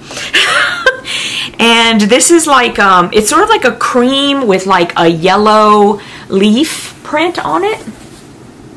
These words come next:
And I guess these fabrics, they must be to use in a pattern. So I think that what it is,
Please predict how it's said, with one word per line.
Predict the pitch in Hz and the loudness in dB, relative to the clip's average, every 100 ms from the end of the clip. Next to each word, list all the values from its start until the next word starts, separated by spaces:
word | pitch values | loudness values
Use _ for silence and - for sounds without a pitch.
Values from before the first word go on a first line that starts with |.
| - - - - - - - - - - | -20 -20 -20 -20 -20 -20 -20 -20 -20 -8
And | 262 | -2
I | 247 | -2
guess | 277 - 349 523 - 202 | -2 0 0 2 -2 -2
these | 208 277 269 | -2 -2 -2
fabrics, | - 294 311 247 196 196 - | -2 0 2 2 2 0 -4
they | - 202 196 294 | -10 -10 -4 -2
must | 285 403 415 | 2 0 0
be | 320 285 - 208 | -2 -2 -4 -2
to | 254 | 0
use | 233 226 233 220 | 2 2 0 -2
in | - 233 269 311 | -2 -2 0 -2
a | 262 | -4
pattern. | 226 208 196 | -2 -2 0
So | 202 | 2
I | 254 | 2
think | 254 415 480 | 2 -4 -2
that | 370 - | -2 -2
what | 208 247 | 2 0
it | 302 277 | 0 0
is, | 240 180 196 - | 2 4 2 -2